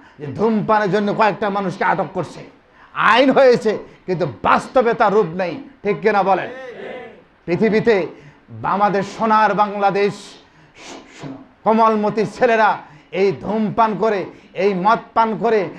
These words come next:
ভাং গাঁজা গেয়ে ব্রেন নষ্ট করে দিচ্ছে, পাগল হয়ে যাচ্ছে। ওই, তুমি পাগল হয়ে গেছো, তাহলে পাবনা মেন্টাল হাসপাতালে ভর্তি হো, ওখানে আমার ডাক্তার আছে, চিকিৎসা করবে, অসুবিধা কোথায়?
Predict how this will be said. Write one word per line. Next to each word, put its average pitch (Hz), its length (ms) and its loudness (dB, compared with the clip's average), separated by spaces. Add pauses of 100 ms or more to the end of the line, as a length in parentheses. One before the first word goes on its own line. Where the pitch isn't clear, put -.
(200)
ভাং 214 400 -2
গাঁজা 202 240 2
গেয়ে 196 320 0 (240)
ব্রেন 220 320 2
নষ্ট 226 500 -2
করে 214 180 2
দিচ্ছে, 185 560 -2 (340)
পাগল 247 340 4
হয়ে 233 320 4
যাচ্ছে। 214 420 -2 (240)
ওই, 415 420 8 (360)
তুমি 302 200 0
পাগল 302 440 2
হয়ে 285 280 6
গেছো, 285 340 2 (240)
তাহলে 214 180 -2
পাবনা 285 380 2
মেন্টাল 285 400 2
হাসপাতালে 277 600 2
ভর্তি 277 320 0
হো, 285 200 0 (220)
ওখানে 269 320 2
আমার 294 360 2
ডাক্তার 277 440 -2
আছে, 254 320 -4
চিকিৎসা 277 360 -6
করবে, 233 320 -6 (280)
অসুবিধা 403 520 6
কোথায়? 320 340 -2